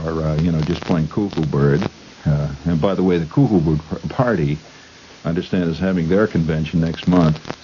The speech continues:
and, uh, they're gonna try to field the candidate for seventy-six. Of course, they've fielded several others, uh,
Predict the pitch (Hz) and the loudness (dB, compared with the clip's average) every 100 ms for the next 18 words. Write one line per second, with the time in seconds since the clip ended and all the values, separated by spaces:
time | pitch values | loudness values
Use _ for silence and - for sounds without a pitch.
0 | - - - - - 73 76 78 80 80 | -16 -16 -16 -20 -4 0 2 2 2 0
1 | 82 - 82 78 - 98 82 78 - 92 | -4 -2 -2 -4 2 4 4 0 2 4
2 | 82 76 73 - 80 87 82 73 71 - | 4 2 0 -2 -2 0 2 2 2 0
3 | 107 - - - - - - - - 92 | 0 -2 -12 -18 -20 -20 -18 -16 -2 0
4 | 82 82 76 131 113 80 69 - 107 87 | 0 -4 -2 0 0 0 -2 0 0 2
5 | 87 92 80 78 - 80 78 | 2 2 0 -2 0 0 0